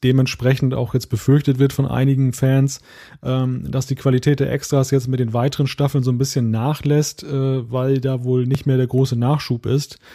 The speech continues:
Und wir sehen das ja auch, ähm, dass jetzt ja auch plötzlich so Larry Nemecek da ein bisschen mehr Gewicht auch bekommt.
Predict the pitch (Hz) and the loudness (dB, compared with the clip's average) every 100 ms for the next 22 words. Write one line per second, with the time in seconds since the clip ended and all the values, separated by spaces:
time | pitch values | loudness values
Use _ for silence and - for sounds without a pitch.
0 | - - - _ _ 120 123 123 127 - | -20 -20 -20 _ _ -4 -2 -2 -4 -8
1 | 202 120 120 131 135 135 139 131 135 131 | -6 0 2 2 2 0 0 0 0 -2
2 | - 139 127 127 127 123 131 - 135 139 | -6 -6 -4 -4 -8 -6 -2 0 0 0
3 | 139 135 135 135 131 131 123 127 123 127 | -2 0 0 2 0 0 2 2 2 2
4 | 147 - 151 143 147 139 139 135 127 127 | 2 2 0 0 -2 -2 -2 -4 -8 -16
5 | 117 143 - 135 123 127 135 135 131 131 | -8 -8 -2 -2 2 2 2 2 0 -4
6 | 120 123 131 - 175 151 - 139 147 143 | -4 0 0 -2 -4 -6 -4 0 2 2
7 | 147 | 0